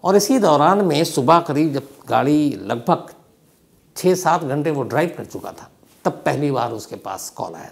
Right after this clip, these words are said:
था गोवा पुलिस का, जब उसने सूचना से बात कराई थी। और फिर इसके बाद गोवा पुलिस ने चुपचाप उससे call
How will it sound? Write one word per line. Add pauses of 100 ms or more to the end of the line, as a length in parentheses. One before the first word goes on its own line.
(100)
था (840)
गोवा
पुलिस
का, (760)
जब
उसने (160)
सूचना
से
बात
कराई
थी। (880)
और
फिर
इसके
बाद
गोवा
पुलिस
ने
चुपचाप
उससे
call